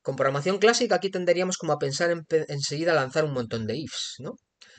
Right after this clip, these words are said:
Y decir, bueno, si el gráfico es un vector, entonces hago una flecha, si el gráfico es un rectángulo, hago un rectángulo, si es un círculo, hago un círculo. Y te pones un if con veinticinco condiciones. Bueno, esto es lo que no hay que hacer con la orientación a objetos.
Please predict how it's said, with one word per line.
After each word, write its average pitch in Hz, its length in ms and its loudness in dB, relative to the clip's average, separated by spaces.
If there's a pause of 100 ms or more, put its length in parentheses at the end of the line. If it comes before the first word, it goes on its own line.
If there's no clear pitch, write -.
(140)
Y 123 80 -8
decir, 120 480 -4
bueno, 180 240 -2
si - 160 -2
el 127 100 0
gráfico 196 500 0
es 190 200 -4
un 185 180 -6
vector, 185 400 0
entonces 165 540 -2
hago 151 140 -4
una 190 120 -2
flecha, 220 460 0
si 214 120 -4
el 127 80 -4
gráfico 185 280 -4
es 180 80 -6
un 190 100 -6
rectángulo, 190 520 -4
hago 190 80 -2
un 190 80 -6
rectángulo, 196 540 -2
si 170 120 -8
es 151 140 -8
un 165 180 -14
círculo, 175 360 -4
hago 175 100 -2
un 175 40 -10
círculo. 196 460 -4 (640)
Y - 60 -20
te 131 80 -2
pones 160 220 0
un 156 120 -2
if 180 140 -4
con 117 160 -6
veinticinco 117 460 -10
condiciones. 101 680 -14 (1300)
Bueno, 147 160 -2
esto 156 160 -2
es 180 80 -2
lo 170 140 4
que 147 100 2
no 156 140 2
hay 165 100 6
que 151 80 4
hacer 139 220 0
con 117 80 -6
la 110 80 -2
orientación 107 380 -6
a 104 40 -12
objetos. - 480 -18